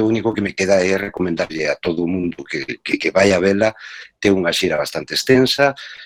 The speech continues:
ainda lle quedan polo menos vinte, vinte funcións por toda Galiza.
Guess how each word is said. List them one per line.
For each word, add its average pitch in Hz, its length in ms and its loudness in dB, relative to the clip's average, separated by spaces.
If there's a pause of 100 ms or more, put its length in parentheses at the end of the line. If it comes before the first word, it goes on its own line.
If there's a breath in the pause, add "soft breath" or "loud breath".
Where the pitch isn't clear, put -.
(120 loud breath)
ainda 82 240 0
lle 76 160 -6
quedan 73 640 -6
polo 78 160 -2
menos 82 320 -2
vinte, 76 800 0
vinte 87 320 -2
funcións 90 640 2
por 67 160 -12
toda 73 240 -2
Galiza. 76 400 0